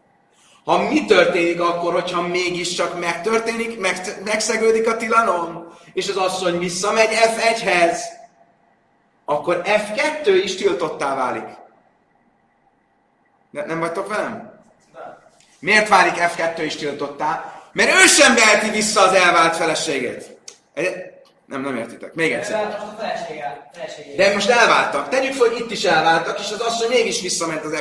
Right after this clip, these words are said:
Speaker 1: F egyhez. Akkor ezek után visszamehet a F kettőhöz? A nő, mint a pingponglabda, megy a férjek között, ugye? Először a F egyé volt, elváltak. Hozzáment az F kettőhöz. Nem mehetne vissza, ő nem dobhatta vissza a forró,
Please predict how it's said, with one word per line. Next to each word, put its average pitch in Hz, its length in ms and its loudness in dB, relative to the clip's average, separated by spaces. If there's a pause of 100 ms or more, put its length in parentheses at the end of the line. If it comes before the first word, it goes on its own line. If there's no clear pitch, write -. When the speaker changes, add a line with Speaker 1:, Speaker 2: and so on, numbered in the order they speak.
Speaker 1:
F 147 40 -8
egyhez. - 440 -10 (400)
Akkor 196 120 4
ezek 196 180 4
után 208 260 6
visszamehet 190 500 0
a 190 40 -2
F 180 220 -4
kettőhöz? 196 380 0 (200)
A 185 100 -2
nő, 311 180 4
mint 277 180 4
a 254 80 4
pingponglabda, 185 760 4
megy 220 180 2
a 202 40 4
férjek 196 420 4
között, 165 320 0
ugye? 262 400 0 (120)
Először 302 380 6
a 269 40 8
F 247 420 8
egyé 226 180 6
volt, 233 260 6
elváltak. 220 520 8
Hozzáment 262 380 4
az 247 60 4
F 233 140 6
kettőhöz. 190 600 4 (160)
Nem 208 180 6
mehetne 220 340 6
vissza, 208 340 2
ő 202 40 6
nem 269 180 6
dobhatta 226 420 4
vissza 190 640 2
a 170 80 0
forró, 202 680 4